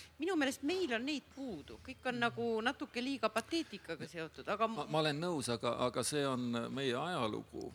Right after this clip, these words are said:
Speaker 2: See on meie, see on see, see,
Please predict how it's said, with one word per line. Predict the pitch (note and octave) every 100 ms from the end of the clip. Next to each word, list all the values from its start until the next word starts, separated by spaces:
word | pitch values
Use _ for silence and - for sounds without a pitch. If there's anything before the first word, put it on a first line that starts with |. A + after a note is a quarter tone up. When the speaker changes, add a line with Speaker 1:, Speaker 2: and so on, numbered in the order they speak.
| -
Speaker 2:
See | - C#3
on | C3+
meie, | C#3 C3 A#2+ A#2 A2+ - -
see | - C#3
on | C3
see, | A#2 D3+ B2+ A2+ - - - - - - - -
see, | -